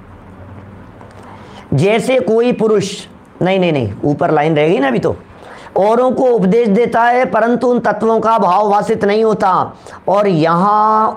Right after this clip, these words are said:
उस वस्तु के भाव ही का नाम तत्व कहा है। तत्व किसका नाम है? भाव, वही तो त-, तस्य भावस्तत्वम,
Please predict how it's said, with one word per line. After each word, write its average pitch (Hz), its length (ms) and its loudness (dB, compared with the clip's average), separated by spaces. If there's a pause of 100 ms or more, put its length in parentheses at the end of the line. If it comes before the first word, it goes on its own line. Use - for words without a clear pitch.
उस 208 240 0
वस्तु 185 600 0
के 196 500 2 (460)
भाव 220 960 2
ही 226 500 2
का 214 420 2
नाम 214 640 2
तत्व 220 580 0
कहा 185 400 2
है। 175 420 2 (1800)
तत्व 262 380 0
किसका 269 480 0
नाम 214 260 2
है? 127 160 -2
भाव, 202 680 2 (420)
वही 147 140 2
तो 208 120 0
त-, 202 260 -2
तस्य 233 300 0
भावस्तत्वम, 190 840 0